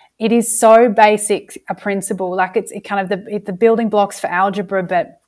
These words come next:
the idea of positive and negative numbers. And I, this, this, the technique I was taught as a ten-year-old to solve that problem, I still use daily. Like, solving very complex problems, I still think about, you know,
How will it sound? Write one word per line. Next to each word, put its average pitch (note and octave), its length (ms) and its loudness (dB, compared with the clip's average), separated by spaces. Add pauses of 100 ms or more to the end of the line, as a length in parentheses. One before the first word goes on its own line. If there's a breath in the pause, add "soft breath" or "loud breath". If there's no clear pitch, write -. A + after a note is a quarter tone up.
(760)
the G3+ 100 -4
idea F#3 260 -2
of F3+ 100 -10
positive G#3 400 0
and F#3+ 100 -4
negative F3+ 260 -6
numbers. F3+ 480 -6
And F#3 300 -10 (580 loud breath)
I, G#3+ 240 4
this, - 340 -8
this, - 300 -8 (100)
the G#3+ 80 0
technique A3+ 480 -2
I A3 100 4
was G#3 160 -4
taught G3 280 -2
as F#3 180 -6
a F#3+ 40 -6
ten-year-old F3+ 720 -4 (160)
to G#3+ 100 -12
solve G3+ 300 0
that - 160 -2
problem, F3+ 360 -8
I G#3 120 -4
still G#3+ 500 -2
use F#3+ 300 -6
daily. E3 420 -6
Like, F#3+ 240 -6 (260)
solving G3 540 0
very A3+ 460 2
complex G#3+ 500 -6
problems, F3+ 420 -8
I F3+ 80 -12
still F#3+ 300 -6
think F#3 240 -12
about, E3+ 400 -6 (460 loud breath)
you F3 80 -10
know, D#3+ 160 -8